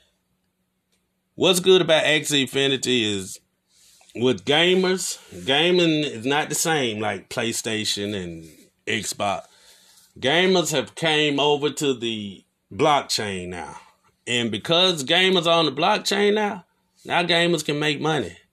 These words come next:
You get paid to play as opposed to people playing on PlayStation and Xbox for free. No, on the blockchain, they pay you to play their games.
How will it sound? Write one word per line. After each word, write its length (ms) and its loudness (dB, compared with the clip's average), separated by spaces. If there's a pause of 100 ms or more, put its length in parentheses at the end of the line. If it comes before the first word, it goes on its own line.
(880)
You 180 -2
get 240 0
paid 380 2
to 160 0
play 520 0 (800)
as 220 0
opposed 400 2
to 60 -4
people 280 -2
playing 380 0
on 180 0
PlayStation 640 -2
and 80 -8
Xbox 440 -2
for 100 -12
free. 420 -4 (400)
No, 360 -4
on 160 -2
the 60 0
blockchain, 640 2
they 140 0
pay 200 0
you 220 2
to 80 -2
play 240 -2
their 120 -6
games. 600 -14